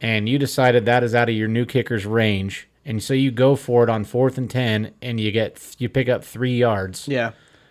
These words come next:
Speaker 1: What the fuck is wrong with you?
Speaker 2: Yeah.
Speaker 1: Let that, you know, you, you're talking about the kicker.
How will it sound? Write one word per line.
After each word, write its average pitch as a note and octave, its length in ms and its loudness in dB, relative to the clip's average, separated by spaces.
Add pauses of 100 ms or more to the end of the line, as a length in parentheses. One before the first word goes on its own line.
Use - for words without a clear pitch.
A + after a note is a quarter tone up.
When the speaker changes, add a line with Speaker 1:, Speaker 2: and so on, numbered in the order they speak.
(100)
Speaker 1:
What D#3 220 4
the G3+ 80 0
fuck C#3+ 380 0
is G#2+ 160 -4
wrong A2 280 -2
with A2 160 -6
you? - 300 -14
Speaker 2:
Yeah. A#2+ 240 -2
Speaker 1:
Let D#3 260 4
that, D3 200 2
you D3 160 2
know, D#3 100 4
you, D3 260 2
you're A#2+ 140 -8
talking D#3 300 -2
about C3+ 220 0
the B2 60 -6
kicker. C3+ 440 -2